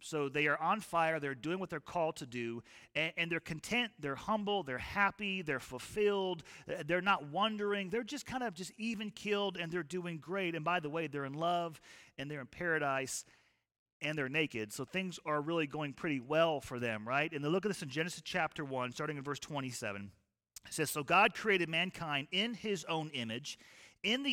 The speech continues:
image of God, he created them, male and female,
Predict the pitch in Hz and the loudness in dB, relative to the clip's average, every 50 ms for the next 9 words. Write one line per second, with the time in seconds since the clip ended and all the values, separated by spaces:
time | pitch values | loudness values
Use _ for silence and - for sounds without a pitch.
0 | - - 208 220 226 233 175 - 185 160 135 131 165 160 156 151 139 127 127 120 | -2 0 -2 0 0 0 0 0 -4 -4 -2 0 4 6 6 6 6 4 2 0
1 | - - 165 151 - - 135 143 139 135 127 123 117 120 180 202 185 147 127 127 | -2 -8 -8 -8 -6 -4 -2 0 0 0 0 -4 -4 -2 0 0 2 0 0 -2
2 | 131 - _ - 113 131 139 143 143 143 - - 220 233 226 175 147 135 131 127 | -6 -10 _ -6 -4 -2 -2 -2 -2 -6 -6 -6 -6 -4 -2 0 2 2 2 2
3 | 139 | 2